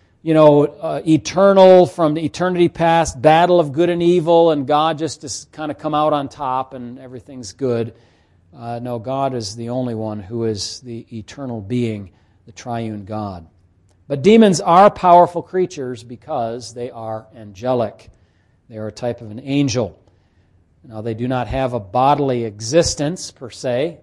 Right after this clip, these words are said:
but they're not infinite either. Angels are spirit beings.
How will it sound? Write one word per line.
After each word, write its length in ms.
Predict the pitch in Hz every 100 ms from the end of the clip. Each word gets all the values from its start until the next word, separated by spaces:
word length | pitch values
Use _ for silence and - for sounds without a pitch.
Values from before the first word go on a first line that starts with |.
| -
but 140 | 131
they're 80 | 139
not 260 | 147 143
infinite 480 | 170 175 - 147 127 -
either. 480 | 147 160 127 95 101
Angels 400 | 135 143 135 117
are 80 |
spirit 480 | 110 - 170 147 123
beings. 540 | 117 107 98 131 -